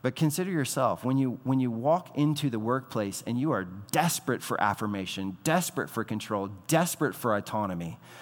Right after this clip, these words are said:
do you understand the unspoken power that that God has over you to make you do all kinds of crazy things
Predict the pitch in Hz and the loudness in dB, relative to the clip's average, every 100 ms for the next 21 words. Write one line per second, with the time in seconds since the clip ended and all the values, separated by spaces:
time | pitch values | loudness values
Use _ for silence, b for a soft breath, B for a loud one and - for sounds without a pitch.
0 | B B B - 131 220 262 190 - 127 | B B B -2 2 4 4 2 0 2
1 | 139 139 117 110 - - 127 127 110 - | 2 2 2 0 -2 -2 0 0 -2 0
2 | 110 113 110 101 113 101 104 101 107 98 | 2 2 2 0 0 0 0 2 2 0
3 | 104 - 110 98 98 101 95 117 117 127 | -2 -2 -4 -4 -4 -4 -4 -2 -2 0
4 | 131 113 120 117 - 120 - - 143 139 | -2 -2 -2 -2 -2 -2 -4 -2 0 0
5 | 95 98 - - 117 104 101 - 98 85 | -2 -8 -8 -4 -2 -2 -6 -6 -4 -6
6 | 85 - | -8 -12